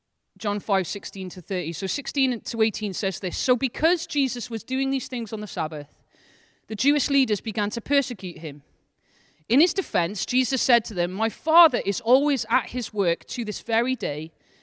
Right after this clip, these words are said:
and I too am working.' For this reason, they tried all the more to kill him. Not only was he breaking the Sabbath, but he was even calling God his own Father, making himself equal with God."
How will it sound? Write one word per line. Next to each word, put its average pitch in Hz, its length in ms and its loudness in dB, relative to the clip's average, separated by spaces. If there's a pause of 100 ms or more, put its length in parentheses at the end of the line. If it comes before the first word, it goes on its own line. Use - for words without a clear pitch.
(140)
and 214 120 0
I 294 160 6
too 277 340 0
am 220 140 2
working.' 220 480 -2 (960)
For 262 100 -2
this 339 240 2
reason, 294 360 2
they 208 120 0
tried 233 360 4
all 285 260 2
the 320 100 0
more 302 200 6
to - 120 -6
kill 247 260 8
him. 165 380 -6 (400)
Not 269 180 6
only 339 220 8
was 320 140 4
he 233 100 -4
breaking 311 500 2
the 285 80 4
Sabbath, 208 760 -4
but 240 100 -4
he 254 80 2
was 262 140 -2
even 302 280 -2
calling 302 500 -2
God 247 420 4
his 196 280 -8
own 269 260 4
Father, 196 580 0 (300)
making 311 460 4
himself 262 440 2 (120)
equal 190 720 -2
with 208 220 -4
God." 294 380 -6